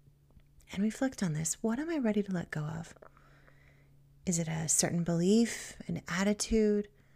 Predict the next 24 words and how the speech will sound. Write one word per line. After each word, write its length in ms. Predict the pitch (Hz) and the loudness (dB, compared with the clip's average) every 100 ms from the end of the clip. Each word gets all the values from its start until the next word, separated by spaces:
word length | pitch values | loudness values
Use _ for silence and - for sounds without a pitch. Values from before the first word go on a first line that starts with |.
| - - - - - - _ _ - - - - - - - | -20 -20 -20 -20 -20 -20 _ _ -20 -20 -20 -20 -20 -20 -10
a 80 | - | -2
way 180 | 175 165 | 0 2
of 140 | 160 | 0
being, 560 | 165 165 180 196 208 196 - - - - - - - - _ _ - _ - - | 2 4 4 4 4 2 -6 -20 -20 -20 -20 -20 -20 -20 _ _ -20 _ -12 -4
a 60 | |
relationship? 920 | 165 156 175 190 226 214 - 220 240 - - - - _ - _ _ _ _ _ _ _ - - _ _ _ _ _ _ _ _ - _ _ _ - - - - _ _ _ _ _ _ _ _ _ _ - _ - | -2 2 2 2 4 4 2 0 -4 -12 -20 -20 -20 _ -20 _ _ _ _ _ _ _ -20 -20 _ _ _ _ _ _ _ _ -20 _ _ _ -20 -20 -20 -20 _ _ _ _ _ _ _ _ _ _ -20 _ 0
Now, 340 | 202 180 170 - - - | 2 4 0 -4 -20 -4
I 80 | 196 | 2
know 180 | 190 202 | 4 4
that 120 | 214 | 2
this 160 | 226 - | 0 2
can 140 | 233 | 4
be 80 | 202 | 4
difficult 580 | 202 208 262 185 175 - | 2 2 0 0 -2 -2
because 560 | 190 - 175 170 - - - - - - - - - - _ _ _ - - _ | -6 -2 -2 2 2 0 -12 -20 -20 -20 -20 -20 -20 -20 _ _ _ -20 -20 _
often 260 | - 190 240 | -6 2 6
we 80 | 214 | 8
don't 180 | 208 - | 8 6
want 140 | 208 | 4
to 80 | 190 | 2
turn 320 | 190 - 208 | 2 0 2
our 100 | 196 | 2
attention 480 | 185 180 190 190 196 | 0 2 2 2 2
here 460 | 190 - 50 - | 2 2 -2 -4